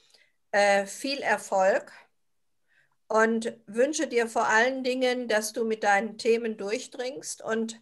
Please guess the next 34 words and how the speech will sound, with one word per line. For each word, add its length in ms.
hoffe 260
natürlich, 720
dass 380
wir 400
insgesamt 680
als 220
S 260
P 120
D 280
Baden-Württemberg 1200
mit 200
unseren 460
Themen 400
durchdringen. 880
Und, 500
ähm, 640
ich 220
glaube, 840
dass 320
es 160
wichtig 380
ist, 280
viele 280
Leute 380
zu 200
haben, 360
die 100
sich 220
für 120
diese 260
S 180
P 120
D 200
engagieren. 760